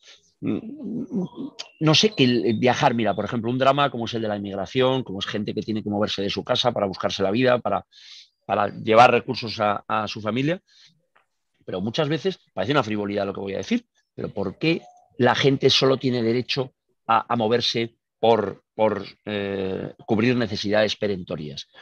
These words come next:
¿Por qué el ser humano, que es un ser bioespiritual,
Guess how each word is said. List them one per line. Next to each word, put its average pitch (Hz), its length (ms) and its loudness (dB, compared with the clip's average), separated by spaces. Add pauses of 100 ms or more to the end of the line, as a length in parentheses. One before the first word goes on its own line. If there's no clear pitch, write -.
(140)
¿Por 113 280 6
qué 156 320 2 (200)
el 113 240 2
ser 139 160 4
humano, 135 320 4
que 113 80 -2
es 113 80 0
un 120 100 -2
ser 123 220 2
bioespiritual, 113 920 2